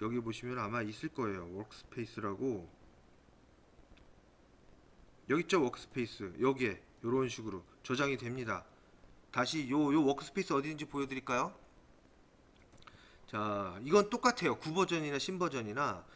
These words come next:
클립 스튜디오를 열어서, 자, 여기 가셔가지고 설정,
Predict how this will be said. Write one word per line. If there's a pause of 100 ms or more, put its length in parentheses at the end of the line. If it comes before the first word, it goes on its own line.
(200)
클립
스튜디오를
열어서, (1300)
자,
여기
가셔가지고 (440)
설정,